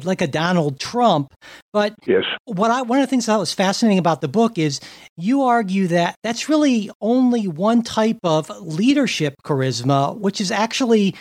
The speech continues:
Speaker 1: somewhat conceptually distinct from what you call organizational charisma. And so I was hoping you could kind of unpack this a little bit for us.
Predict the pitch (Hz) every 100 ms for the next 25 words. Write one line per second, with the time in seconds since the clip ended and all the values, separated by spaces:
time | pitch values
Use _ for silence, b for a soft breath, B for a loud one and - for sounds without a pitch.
0 | B B _ - - 233 220 214 208 _
1 | - - 202 - - 240 - 240 208 196
2 | 156 170 - 214 214 - 185 175 196 -
3 | 196 - 185 175 170 - _ _ - 208
4 | 214 202 170 135 180 240 - 185 147 135
5 | - 160 147 135 135 143 131 196 185 -
6 | 220 208 226 277 277 269 226 233 190 -
7 | 220 226 190 196 - 165 165 147 135 131
8 | - 135 120 -